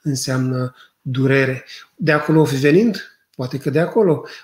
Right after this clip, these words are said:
O fi atât de vechi dorul românilor încât să vină din latină? O fi venind din neputință, cumva?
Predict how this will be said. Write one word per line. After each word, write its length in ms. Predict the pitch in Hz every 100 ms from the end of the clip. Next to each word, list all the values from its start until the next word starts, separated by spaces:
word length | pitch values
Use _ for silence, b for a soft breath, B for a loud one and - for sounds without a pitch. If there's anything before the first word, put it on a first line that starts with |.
| B
O 80 | -
fi 140 | 151
atât 220 | 190 185 214
de 160 | 190
vechi 400 | 131 113 175 196
dorul 440 | - 135 180 170 139
românilor 460 | 135 135 170 147
încât 240 | 135 131 160
să 120 | 143
vină 180 | 143 156
din 180 | 139
latină? 540 | 135 123 - 175 196 196 B B B _ _
O 80 | -
fi 120 | 151
venind 400 | 156 151 190 196
din 440 | 147 135 147 135 -
neputință, 1200 | 139 131 139 139 135 131 - 135 131 127 127 139
cumva? 540 | 143 160 165 180 190